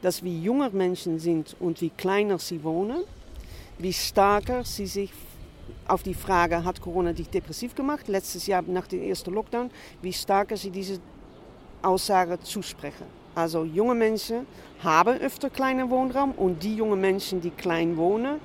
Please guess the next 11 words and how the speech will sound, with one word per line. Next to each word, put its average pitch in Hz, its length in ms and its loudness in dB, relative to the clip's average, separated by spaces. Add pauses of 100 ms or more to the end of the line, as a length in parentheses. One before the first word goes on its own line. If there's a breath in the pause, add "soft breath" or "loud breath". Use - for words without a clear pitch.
(960 loud breath)
hat 208 240 4
es 226 140 2
einen 214 100 0
größeren 196 340 4
Effekt 190 440 -2
gehabt. 156 240 2
Junge 214 300 4
Menschen 214 460 4
wohnen 190 260 6
öfter 175 300 -2
alleine. 202 580 8